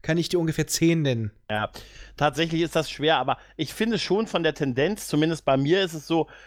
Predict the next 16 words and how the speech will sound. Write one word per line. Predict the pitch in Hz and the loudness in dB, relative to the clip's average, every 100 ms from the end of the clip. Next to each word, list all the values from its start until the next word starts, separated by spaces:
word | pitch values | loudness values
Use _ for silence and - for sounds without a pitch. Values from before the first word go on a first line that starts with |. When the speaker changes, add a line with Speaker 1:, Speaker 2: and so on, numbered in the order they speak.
| - | -6
Speaker 2:
ähm, | 151 151 143 147 | 0 2 2 -2
hat | - 165 160 | -2 -2 -4
es | 147 | -4
sich, | 151 117 | -4 2
räumt | 147 185 | 2 0
es | 160 | -4
sich | 135 131 | -8 0
mehr | 139 | 2
nach | 160 120 | 2 2
hinten. | 127 156 - 92 - - | 0 -2 -4 -16 -16 -4
Aber | 123 139 | 0 2
liegt | 175 - | 0 -4
vielleicht | - 151 156 | 0 0 0
auch | 131 113 | -4 -4
wirklich | 156 139 | -6 -4
daran, | 147 123 135 | -2 0 0